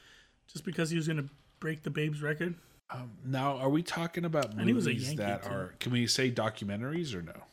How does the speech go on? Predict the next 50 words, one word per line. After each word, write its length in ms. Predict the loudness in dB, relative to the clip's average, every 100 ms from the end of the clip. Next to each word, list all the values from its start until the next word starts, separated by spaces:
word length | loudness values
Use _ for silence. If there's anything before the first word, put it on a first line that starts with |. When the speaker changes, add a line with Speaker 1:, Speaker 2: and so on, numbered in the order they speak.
| 0
Speaker 1:
Nah, 320 | 4 4 2 -4
just 200 | -6 -2
movies. 460 | -2 -4 -10 -16 -20 _ _ _ -12
Speaker 2:
No, 360 | -8 -6 -8 -12 -14
just 240 | -14 -14
movies. 440 | -18 -18 -18 -18 -18 -20 -20 -20 -20 -20 -20 -4
Have, 120 | 0
did 100 | 4
you 60 | 4
ever 100 | 4
watch 240 | 2 2 2
The 80 | 0
Glory 480 | 0 0 4 4
Road? 400 | 2 0 -4 -8 -12 -20 _ _ _ 2
Speaker 1:
Uh, 380 | 8 10 10 8
yeah, 160 | 8
the 80 | 8
basketball 460 | 8 6 6 6 6
one? 160 | 6 2 -12 _ _
Speaker 2:
Yeah, 200 | 0 2 0
the 100 | 0
basketball 420 | 0 -2 -6 -10
one. 200 | -12 -18 _ _ 4
Speaker 1:
Yeah. 300 | 6 6 2 -4
Speaker 2:
That 140 | 0 2
one 80 | 2
was 120 | 0
pretty 220 | -2 -2
good. 240 | 0 2
Remember 240 | 6 8 8
the 100 | 6
Titans? 680 | 4 2 0 -2 -4 -8 -12 _ _ -20 -20 -20 -6
Speaker 1:
That 80 | -2
one's 160 | 0
good, 120 | 0 2
too. 380 | 2 2 -2 -2
I, 100 | 2
I'm 160 | 2 4
shocked 240 | 4 6
you 60 | 6
haven't 160 | 8
named 240 | 6 6 4
Rudy. 360 | 4 4 4
Isn't 220 | 2 0 0
Rudy 180 | 0
based 260 | 0 0 0
on 60 | -4
a 20 |
true 140 | -4
story? 260 | -2 -2